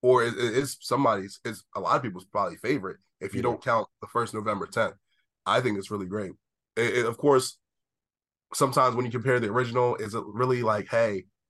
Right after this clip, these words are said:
Speaker 1: I like it because it's the original," or "I like it 'cause I like it"? I like both. But me listening to it now, I'm like, "You know what? I probably still like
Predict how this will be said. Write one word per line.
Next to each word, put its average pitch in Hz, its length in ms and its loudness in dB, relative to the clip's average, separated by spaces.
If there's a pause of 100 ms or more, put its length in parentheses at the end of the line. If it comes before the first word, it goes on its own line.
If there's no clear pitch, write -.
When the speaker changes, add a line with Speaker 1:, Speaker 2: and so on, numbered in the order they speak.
(320)
Speaker 1:
I 92 140 -4
like 107 400 -2
it 123 220 0 (100)
because 104 380 -4
it's 104 120 -8
the 95 100 -6
original," 139 600 2
or 110 200 0
"I 101 100 -2
like 104 220 -4
it 92 60 -12
'cause 104 120 -8
I 95 100 -4
like 95 300 -8
it"? 82 160 -14 (100)
I 101 100 2
like 139 200 2
both. 143 260 2 (460)
But 104 160 0
me 135 160 0
listening 135 300 -2
to 139 200 -2
it 135 140 -2
now, 117 380 0
I'm 131 100 -2
like, 110 160 -2
"You 113 60 -8
know 117 100 -4
what? 123 240 2 (920)
I 127 80 2
probably 139 300 4
still 131 180 0
like 120 200 0